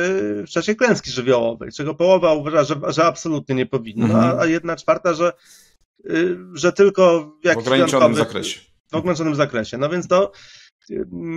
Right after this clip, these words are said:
Speaker 1: jeżeli by uznać, że jest to prawdziwe, no to to wygląda kiepsko.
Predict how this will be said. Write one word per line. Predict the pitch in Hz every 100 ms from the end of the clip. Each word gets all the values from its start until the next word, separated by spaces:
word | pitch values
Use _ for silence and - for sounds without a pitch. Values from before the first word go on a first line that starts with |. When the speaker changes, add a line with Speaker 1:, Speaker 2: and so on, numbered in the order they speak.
| 170
Speaker 1:
jeżeli | 175 175 202 190
by | 185
uznać, | 202 170 160 156 143
że | 160
jest | 156 -
to |
prawdziwe, | 147 151 135 147 139 131
no | 135
to | -
to | 143
wygląda | 127 135 143 135 131
kiepsko. | 120 - - 139 202